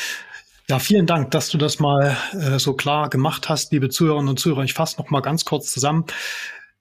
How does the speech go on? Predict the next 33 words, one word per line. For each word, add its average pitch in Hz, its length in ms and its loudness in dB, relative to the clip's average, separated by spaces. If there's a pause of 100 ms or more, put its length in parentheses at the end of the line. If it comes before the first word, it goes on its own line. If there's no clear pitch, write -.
Wir 139 140 2
hatten 151 180 0
jetzt 139 220 0
diskutiert, 165 840 0
dass - 240 -2
zum 139 180 0
einen 160 480 4
die 135 120 0
Übersterblichkeit 156 1080 0
durch 131 180 2
die 135 100 0
multiresistenten 143 840 -2
Erreger 135 360 2
nicht - 500 -2
durch 135 320 0
deren 143 340 0
Aggressivität 139 840 -2
oder 139 200 0
Virulenz 135 420 0
bedingt 165 400 -2
ist, 165 220 0
sondern 147 400 0
weil 135 200 2
wir 135 280 0
häufig 156 360 -2
zu - 140 -2
spät - 380 0
erst - 280 -4
mit 143 100 -4
unserer 151 260 -2
Antibiotikatherapie 135 1080 -2
darauf 135 360 -2
reagieren. 143 640 2